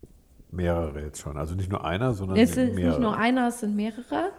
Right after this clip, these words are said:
Speaker 2: Gehen mit Frauen aus, treffen sich ganz regelmäßig mit denen. Wir reden über eine Zeitspanne von, sagen wir mal, so drei, vier, fünf Monaten.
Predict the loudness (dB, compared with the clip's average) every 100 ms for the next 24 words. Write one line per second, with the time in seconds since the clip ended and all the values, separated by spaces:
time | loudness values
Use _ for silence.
0 | -16 -20 -20 -20 -20 -12 -2 0 2 2
1 | 2 2 0 -4 -6 0 0 2 4 6
2 | 6 4 0 -8 -2 0 2 0 -2 -4
3 | -2 0 0 0 -2 2 2 2 0 -4
4 | 0 0 2 4 4 4 4 4 2 0
5 | 2 4 6 6 6 4 0 _ -20 0
6 | 2 2 2 0 2 0 -2 0 2 2
7 | 2 0 0 -2 -2 -6 -2 0 0 0
8 | -2 -2 -4 -6 -6 -2 0 4 2 2
9 | -2